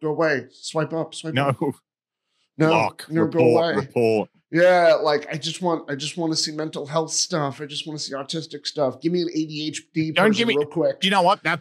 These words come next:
Speaker 2: that's why Republican stuff's coming up, because, uh, that's the cause of your mental h-, health issues
Speaker 1: <laughs>
Speaker 2: and why you can't afford to fix it.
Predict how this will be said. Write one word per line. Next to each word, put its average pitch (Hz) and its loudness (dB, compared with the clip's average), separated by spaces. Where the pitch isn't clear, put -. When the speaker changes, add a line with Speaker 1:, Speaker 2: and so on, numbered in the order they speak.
Speaker 2:
that's 156 -2
why 160 4
Republican 135 -2
stuff's 117 -2
coming 117 -2
up, 117 0
because, 135 0
uh, 127 2
that's 147 0
the 135 0
cause 165 4
of 123 0
your 113 2
mental 107 0
h-, 110 -6
health 95 -2
issues - -2
Speaker 1:
<laughs> - -20
Speaker 2:
and 151 4
why 143 4
you 147 2
can't 139 2
afford 127 0
to 131 0
fix 160 -2
it. - -4